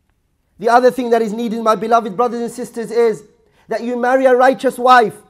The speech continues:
and the wife she marries and chooses a righteous husband, a person who's going to aid her in the remembrance of Allah, not one that reminds her of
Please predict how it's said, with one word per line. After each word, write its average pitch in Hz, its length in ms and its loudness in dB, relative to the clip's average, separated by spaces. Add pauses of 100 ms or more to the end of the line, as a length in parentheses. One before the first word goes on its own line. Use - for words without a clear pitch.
(240)
and 233 180 -4
the 254 80 2
wife 262 420 4
she 262 140 -10
marries 254 360 -2
and 247 140 -4
chooses 240 320 -6
a 240 80 0
righteous 240 380 2
husband, 202 540 -2 (460)
a 214 80 -2
person 269 420 0
who's 233 160 -8
going 262 240 0
to 262 140 -4
aid 285 260 0
her 208 300 0 (260)
in 233 160 -6
the 220 100 0
remembrance 240 540 2
of 220 140 -6
Allah, 196 420 -2 (500)
not 262 240 0
one 269 400 4 (260)
that 233 180 -4
reminds 247 380 0
her 247 80 -4
of 226 100 -4